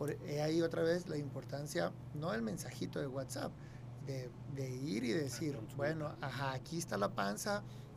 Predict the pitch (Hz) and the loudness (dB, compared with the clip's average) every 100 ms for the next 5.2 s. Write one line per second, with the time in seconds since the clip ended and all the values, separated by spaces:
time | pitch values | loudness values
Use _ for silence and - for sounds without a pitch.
0 | - 143 156 165 185 175 156 139 139 135 | -4 -2 0 0 -2 0 0 0 -2 -2
1 | 143 190 - 139 139 143 160 143 139 143 | 0 -2 -2 -2 0 0 -2 -2 -4 -2
2 | 175 170 185 190 165 147 135 127 127 147 | 2 4 2 0 -2 -2 -4 -6 -4 -4
3 | 151 151 147 151 151 - - 139 - 156 | -4 -4 -4 -4 -4 -8 -6 -6 -4 -4
4 | 185 - 185 175 - - - - - 143 | -4 0 0 0 -4 -12 -12 -12 -8 -2
5 | 143 156 | 0 0